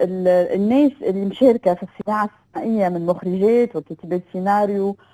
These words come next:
وفما معناتها دي برودكتريس، وفما مو-، ال-، ال-، اللي يخدموا في التوزيع على distribution. ديجا، آه، ب-، ونحكيو في مواضيع، آه، آه، ونطرحوا تساؤلات ونتناقشوا ونختلفوا.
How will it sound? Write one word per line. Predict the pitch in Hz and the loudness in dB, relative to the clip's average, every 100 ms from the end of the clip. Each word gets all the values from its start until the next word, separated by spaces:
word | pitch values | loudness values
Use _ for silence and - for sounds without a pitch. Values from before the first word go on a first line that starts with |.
| _ - | _ -10
وفما | 185 202 196 196 226 214 196 | 2 6 6 4 2 4 4
معناتها | 185 175 190 | 4 2 0
دي | 175 | 0
برودكتريس، | 180 214 190 196 - - 247 247 - | -2 0 0 -2 -8 -4 0 0 -4
وفما | 170 190 180 180 175 - - 180 | -6 -4 0 0 0 -4 -14 -6
مو-، | 196 214 | -4 -2
ال-، | 156 175 175 | 0 -2 -4
ال-، | - 151 - | -6 -6 -4
اللي | 180 214 | 0 0
يخدموا | 214 202 | 2 -2
في | 190 | -2
التوزيع | - 180 190 208 147 | 0 0 2 2 2
على | 151 165 | 2 -2
distribution. | 180 - 185 165 170 262 339 - _ _ _ - | -4 -8 -8 -8 -4 -2 -2 -6 _ _ _ -4
ديجا، | 190 262 330 320 277 - | 2 4 4 0 -4 0
آه، | 208 208 | 2 2
ب-، | 185 | 0
ونحكيو | 202 220 226 - 285 | -2 0 -2 0 0
في | 254 226 | 2 0
مواضيع، | 214 208 208 285 302 220 | 2 2 2 0 2 2
آه، | 175 170 170 170 165 165 165 - _ - | 0 0 0 0 0 0 -4 -10 _ -6
آه، | 156 175 165 170 | -2 0 0 -2
ونطرحوا | 180 220 233 196 220 | 0 0 0 -4 -4
تساؤلات | 190 185 196 120 120 - 254 269 254 | -4 0 0 0 -4 -2 0 0 0
ونتناقشوا | 185 180 233 262 - - 196 | -6 -4 -2 -2 -4 -8 -6
ونختلفوا. | 185 175 - 254 277 - 247 | -4 -8 -2 0 0 -2 -4